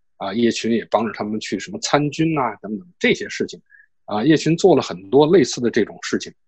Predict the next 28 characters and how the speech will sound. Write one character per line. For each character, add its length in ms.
也 100
是 140
很 200
关 240
心 180
的， 140
就 60
是 80
说 60
他 120
很 160
热 220
情， 180
很 160
关 220
心 180
他 100
这 160
个 160
周 120
围 180
的 140
这 100
些 160
人 220
的 120
这 100
个 40